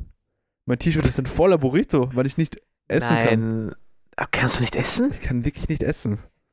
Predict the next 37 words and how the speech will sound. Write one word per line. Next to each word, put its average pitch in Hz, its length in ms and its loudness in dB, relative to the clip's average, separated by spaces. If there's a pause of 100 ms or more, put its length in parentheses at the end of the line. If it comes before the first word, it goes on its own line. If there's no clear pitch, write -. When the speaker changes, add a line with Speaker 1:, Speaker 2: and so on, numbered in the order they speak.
(1000)
Speaker 1:
Und 131 120 0
da 147 60 4
kommt - 220 -2
plötzlich 160 300 2
so 156 160 2
ein, 135 220 2
ein 123 340 -2
Leblanc, 131 680 2
heißt, 120 300 -2
so 113 200 -2
ist 110 100 -4
französisch 113 400 -2
so 110 100 -2
wie 107 100 2
ein 104 100 -2
Allmann, 120 540 -2
so 101 220 -2
Speaker 2:
Der 120 220 -2
Blonde, 117 420 2
ja. 113 180 0
Also 120 160 2
Speaker 1:
Der 131 120 2
Speaker 2:
der 120 80 2
Speaker 1:
Blonde. 113 140 2
Speaker 2:
perfekte, 127 440 -2
quasi 127 280 0
dieser 127 180 2
perfekte - 460 -4
Mensch. 117 400 -2
Speaker 1:
Genau. 120 400 0 (960)
Und - 140 -4
der 135 60 -2
kann 147 160 -10
alles, 139 380 -4
d-, - 80 -6 (160)
d-, - 80 -4
der, 143 280 2